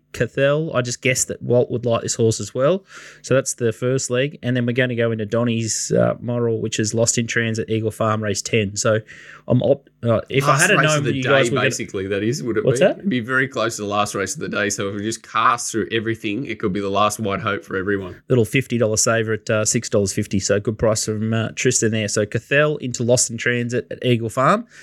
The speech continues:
Speaker 1: That's the, uh, the top two kiss of death, we'll start calling that one. Top Sport Steamers, Rough Attack, if you followed it last week, Dad did, uh, eleven dollar winner. So that was a good watch for those backers.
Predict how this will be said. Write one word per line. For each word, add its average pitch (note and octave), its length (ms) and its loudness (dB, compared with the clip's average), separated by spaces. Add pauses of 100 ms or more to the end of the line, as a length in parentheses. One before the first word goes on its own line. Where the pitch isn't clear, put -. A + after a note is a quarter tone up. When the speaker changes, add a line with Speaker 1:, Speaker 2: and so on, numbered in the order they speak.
(200)
Speaker 1:
That's B2 220 2
the, A#2 260 0
uh, A2 100 0
the G#2+ 80 -4
top - 280 -2
two B2 180 0
kiss - 240 -2
of F#2+ 80 -2
death, A2+ 260 0
we'll G#2+ 80 -4
start - 280 -2
calling A#2 280 -2
that A#2+ 120 0
one. D#3+ 140 4 (500)
Top F3+ 180 2
Sport - 200 -6
Steamers, D3+ 380 0
Rough D3+ 160 2
Attack, D3 380 -2
if C3 140 -6
you B2+ 60 0
followed C3+ 300 0
it - 160 -2
last B2+ 260 -2
week, C#3 200 -2
Dad C3+ 240 2
did, C#3 360 -4
uh, A#2+ 220 2
eleven B2 260 2
dollar A2+ 220 0
winner. C#3+ 340 0
So - 180 -2
that B2 160 0
was A#2 240 -4
a A#2 360 0
good C3+ 140 2
watch B2 320 -2
for - 160 -4
those B2 420 2
backers. F3 500 0